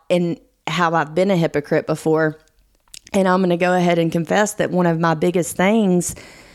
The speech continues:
that I was a hypocrite over in my life was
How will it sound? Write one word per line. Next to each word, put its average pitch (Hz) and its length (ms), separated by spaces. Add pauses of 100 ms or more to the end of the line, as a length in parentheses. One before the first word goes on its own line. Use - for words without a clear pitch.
(200)
that 180 180
I 170 120
was 165 180
a 160 80
hypocrite 185 500
over 160 320
in 165 160
my 160 140
life 156 520
was 165 560